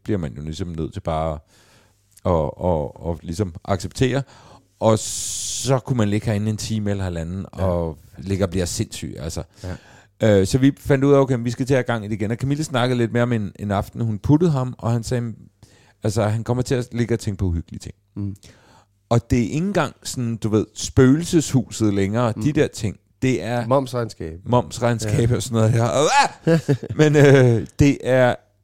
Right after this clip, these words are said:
Speaker 1: helt almindelige situationer fra hans dagligdag,
Speaker 2: Mm.
Speaker 1: som han kører ud i katastrofetanken.
Speaker 2: Ah, ja, så han har været utryg ved eller andet.
Speaker 1: S-, så, så du ved, det kan være, øh, han fortalte, at, øh, vi var, øh, med, øh,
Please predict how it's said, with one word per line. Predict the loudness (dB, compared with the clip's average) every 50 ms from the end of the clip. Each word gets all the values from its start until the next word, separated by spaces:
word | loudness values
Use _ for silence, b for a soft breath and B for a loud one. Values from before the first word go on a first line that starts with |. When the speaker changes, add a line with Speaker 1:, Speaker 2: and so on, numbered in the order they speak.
| _ -2
Speaker 1:
helt | 0 0 0 0 0
almindelige | 0 0 0 -2 -2 -2 -2
situationer | -2 0 0 2 2 2 2 0 -2 -2 -4 -6
fra | -4 -2
hans | -4 -4 -4 -6 -2
dagligdag, | 0 2 2 2 2 0 -2 -4 -6 -8 _ _ _ -12
Speaker 2:
Mm. | -10 -10 -10 -12 -14 _ _ _ -12
Speaker 1:
som | -10 -8 -8 -8 -4 0 2 2 2 2
han | 0 -2
kører | 0 2 4 4 4
ud | 4 0 -2 -4 -4 -6 -8
i | -6 -4 -4 -4 -4 -8 _ _ _ -4
katastrofetanken. | 0 0 0 2 4 4 4 4 4 4 0 0 -2 -2 -4
Speaker 2:
Ah, | -8
ja, | -6
så | -6
han | -4 -4
har | -2 -2
været | -4 -4
utryg | -6 -8 -8 -10 -12 -12 -12 -14 -18 -14
ved | -12 -10
eller | -10 -10
andet. | -10 -12 -12 -14 -16 _ _ -12
Speaker 1:
S-, | -10 -10 -10 -10 -12 -12 -10 -4 2 4
så, | 4 6 4 2 0 -6
så | -6 2 2 2 4
du | 4 2 2
ved, | 4 4 4 4 2 0
det | -2 0
kan | 0 0 0 2
være, | 4 4 6 4 4 2 0 -2
øh, | 0 0 0 0 -2
han | -2 -2 -2
fortalte, | 0 -2 0 2 2 0 0 0 -6 -8
at, | -4 0 0 0 0 0 _ 2
øh, | 4 4 6 4 2 0 -2 -8
vi | -2 2 2 4 4 6
var, | 4 6 6 4 4 2
øh, | 2 0 -2 -4 -6 -8 -10 -14 _ -12
med, | -6 -4 -2 0 0 0 -2 -4 -6 -10 _ -20 -20
øh, | -20